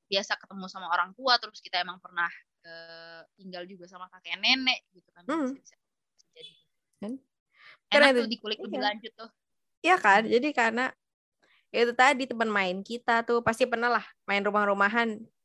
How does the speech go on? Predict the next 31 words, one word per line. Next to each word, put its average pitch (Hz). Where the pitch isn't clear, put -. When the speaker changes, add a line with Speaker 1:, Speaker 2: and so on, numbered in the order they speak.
Speaker 2:
Temennya 220
ibu 220
tuh 311
kayak 233
pernah 233
banget 208
nggak 190
sih? 220
Atau 180
Speaker 1:
Iya, 208
Speaker 2:
itu 240
Speaker 1:
pernah 220
Speaker 2:
gua -
Speaker 1:
banget. -
Speaker 2:
doang 196
ya? 170
Pernah 339
kan? 339
Speaker 1:
Per-, 208
pernah, 311
Bunda 254
pernah 233
nemenin. 202
Bunda 220
pernah 240
nemenin 220
gua 208
main 214
B 208
P 196
B 196